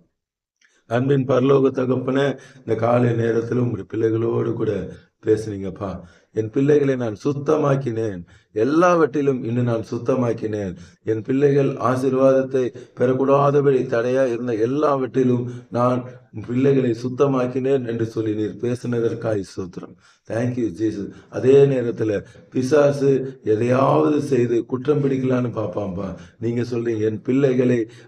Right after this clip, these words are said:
நான் விட்டு கொடுக்க மாட்டேன், என் பிள்ளைகளை எந்த சூழ்நிலையிலும் நான் விட்டு கொடுக்க மாட்டேன்" என்று சொல்லி நீர்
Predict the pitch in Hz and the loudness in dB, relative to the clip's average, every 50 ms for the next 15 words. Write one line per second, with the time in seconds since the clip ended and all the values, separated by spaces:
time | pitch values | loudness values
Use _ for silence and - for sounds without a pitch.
0 | _ - 92 92 95 98 104 113 120 127 131 135 127 - - - - - 101 123 | _ -12 -10 -8 -6 -4 -2 0 2 2 2 2 0 -2 -6 -10 -8 -4 -2 -2
1 | 127 123 - 151 147 127 123 131 131 123 120 - 127 117 104 95 92 87 85 85 | -2 -2 -2 -2 -2 0 0 0 0 0 0 -2 -2 -2 -2 -4 -6 -8 -8 -10
2 | 85 - 139 139 - - - _ _ _ _ _ - 104 101 95 - 123 127 135 | -10 -10 -12 -12 -14 -16 -20 _ _ _ _ _ -12 -12 -12 -10 -6 -4 -2 0
3 | 139 135 135 131 127 131 120 107 - - - - - 110 110 120 135 143 143 143 | 0 2 2 2 0 0 -2 -4 -6 -12 -18 -8 -4 -2 0 0 0 0 0 2
4 | 139 147 139 139 - - - 147 143 151 147 143 143 135 131 127 127 123 123 127 | 4 4 4 4 0 -4 -4 0 0 2 2 2 2 0 2 2 2 2 2 2
5 | 123 120 127 117 113 110 110 107 104 123 135 131 131 - 160 139 135 143 135 135 | 0 0 -2 -4 -2 -2 -2 0 0 0 -2 -2 0 -2 -2 0 0 0 0 0
6 | 131 135 123 117 113 120 123 123 120 123 135 139 135 131 123 123 113 117 113 - | 0 0 0 0 0 0 0 0 0 0 2 2 2 0 0 -2 -2 -2 -2 -2
7 | 120 110 113 113 110 107 101 95 85 | -2 -2 0 0 0 0 -2 -4 -6